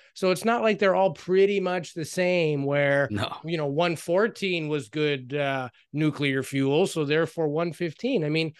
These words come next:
Speaker 1: essentially anything, anytime you could sort of split an atom, you have nuclear fission. But,
Speaker 2: Right.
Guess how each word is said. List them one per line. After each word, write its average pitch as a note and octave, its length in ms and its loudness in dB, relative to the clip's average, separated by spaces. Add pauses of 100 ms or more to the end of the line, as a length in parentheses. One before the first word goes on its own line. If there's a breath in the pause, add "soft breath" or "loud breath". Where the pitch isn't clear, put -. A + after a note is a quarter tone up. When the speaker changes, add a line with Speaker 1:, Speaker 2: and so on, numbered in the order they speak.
(240 soft breath)
Speaker 1:
essentially G3+ 600 0
anything, G#3+ 580 -2
anytime G#3 360 -2
you F#3+ 100 0
could E3+ 220 -6
sort E3+ 180 -2
of C3+ 60 -4
split F3+ 280 0
an D#3+ 80 2
atom, D#3 400 -2
you C#3+ 120 -4
have C#3+ 220 -2
nuclear C#3+ 460 -4
fission. G#2 500 -2
But, C3 220 -2 (220 loud breath)
Speaker 2:
Right. F2 180 -4